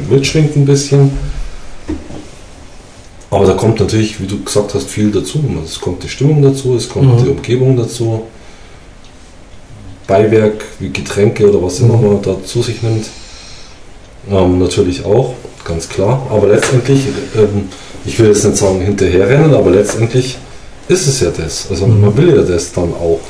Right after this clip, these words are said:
Speaker 1: irgendwie wieder ein Stück weit haben, ne?
Speaker 2: Ich bin ja, ähm, sehr lang am, am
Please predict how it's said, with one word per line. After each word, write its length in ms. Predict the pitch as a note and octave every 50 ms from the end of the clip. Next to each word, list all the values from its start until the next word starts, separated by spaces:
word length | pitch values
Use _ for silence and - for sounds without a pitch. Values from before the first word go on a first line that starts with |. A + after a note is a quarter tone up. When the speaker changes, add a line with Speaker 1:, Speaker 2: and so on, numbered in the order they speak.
| - E2+
Speaker 1:
irgendwie 440 | F#2 F#2 F2 E2+ E2 E2+ E2 D#2+ D#2 D#2 - - - -
wieder 120 | F#2+ G2 G2+ F2 F2 F2 E2 - - -
ein 60 | F#2+ F#2
Stück 280 | - - A2 G#2+ -
weit 200 | G2+ F#2+ F#2+ -
haben, 340 | G#2 A#2+ C3+ - F2 D#2+ D#2+
ne? 120 | G2 A#2+ - - - - - - - - - - - - - - - - - G#3 - - - - - - - - - - - - - - - - - - - -
Speaker 2:
Ich 120 | B2+ C3+ -
bin 160 | C#3+ C#3 C#3+
ja, 300 | C#3+ C3+ B2+ A#2+ - - - -
ähm, 380 | - B2 A#2 A2+ A2 A2 G#2+ G#2+
sehr 220 | G2+ G2+ B2 B2+
lang 200 | C3 B2+ B2 B2 B2
am, 300 | A#2+ A2+ A2 A2 A2+ A2+
am 440 | - A2 A2 A2 G#2+ G#2+ G#2+ G#2+ G#2+